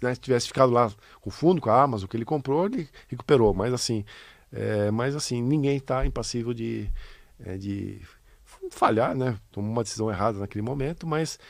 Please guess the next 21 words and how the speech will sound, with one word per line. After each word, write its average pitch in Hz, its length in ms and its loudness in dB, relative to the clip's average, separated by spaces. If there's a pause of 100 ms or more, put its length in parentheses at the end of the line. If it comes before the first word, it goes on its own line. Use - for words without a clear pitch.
(440)
tá - 80 4
aí. 131 180 4
Ele 101 220 0
hoje 113 180 -2
tem 120 140 -2
uma 117 100 0
gestora 110 360 0
dele, 135 240 2
saiu 98 180 -4
da 92 80 -2
Leg 107 160 -4
mesmo, 107 300 -2
montou 92 180 -8
uma 92 80 -6
gestora, 104 460 -4
né? 101 160 -6
Tá, 85 260 -8 (640)
tá 98 100 -6
bem, 98 480 0
é, 85 300 -2
mas 95 200 -6